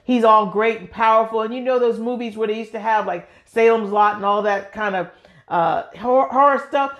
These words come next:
They would have the priest, and he would be shaking in his boots with the cross, and it looked, ma-, made people think it looked like there was no power. No, there is mighty power behind God. So let's go to scriptures tonight. We're gonna start, and as we,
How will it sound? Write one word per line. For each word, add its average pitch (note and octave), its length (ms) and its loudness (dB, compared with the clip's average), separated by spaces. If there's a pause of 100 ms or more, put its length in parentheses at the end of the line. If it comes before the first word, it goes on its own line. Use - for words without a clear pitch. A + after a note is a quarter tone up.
(100)
They B3+ 100 2
would C4 100 2
have B3+ 200 0
the A3 60 -6
priest, C#4+ 440 -4
and A3 100 -4
he B3 140 -4
would A#3 80 -10
be A#3+ 300 -8
shaking C#4 480 0
in B3+ 100 0
his B3 160 -2
boots C4 340 -2
with A#3 140 -4
the A3+ 80 -4
cross, B3+ 480 2
and A#3 140 -10
it A#3 120 -10
looked, C4+ 320 -8
ma-, B3 240 -4
made B3+ 240 -2
people B3+ 220 -10
think A#3+ 240 -6
it A#3 60 -6
looked A3+ 160 -6
like G#3+ 380 -8
there A#3+ 100 4
was A#3 100 2
no G#3+ 120 -2
power. G#3+ 520 2 (480)
No, A#3 480 -4 (180)
there C#4+ 240 0
is G3+ 80 -6
mighty A3+ 640 -2
power D#3 460 -2
behind C#3+ 420 -10
God. C3+ 300 -8 (320)
So C#4 80 -4
let's E4+ 240 0
go D4+ 160 2
to D4+ 100 -2
scriptures C4 480 -6
tonight. D3+ 360 -8 (320)
We're C#4 100 -6
gonna F4 260 -4
start, A#3+ 380 0
and G#3+ 80 -14
as B3+ 240 0
we, D#4 160 -2